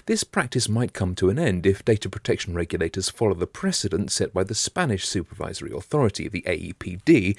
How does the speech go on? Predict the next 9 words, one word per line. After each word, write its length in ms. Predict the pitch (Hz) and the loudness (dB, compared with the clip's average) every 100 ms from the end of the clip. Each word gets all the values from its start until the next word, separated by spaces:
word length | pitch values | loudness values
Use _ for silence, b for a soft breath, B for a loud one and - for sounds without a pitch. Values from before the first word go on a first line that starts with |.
| B B B | B B B
which 160 | 151 - | 2 4
has 140 | - | 2
fined 320 | - 208 139 | 4 4 2
U 120 | 151 | 0
P 240 | 160 139 165 | 0 2 2
S 280 | 98 - - | 2 -2 -2
seventy 540 | - 185 190 190 180 | 0 2 2 0 -4
thousand 560 | - - 165 143 117 101 | -8 -2 2 2 2 0
euros 560 | 151 202 92 87 104 | 4 4 4 -2 -6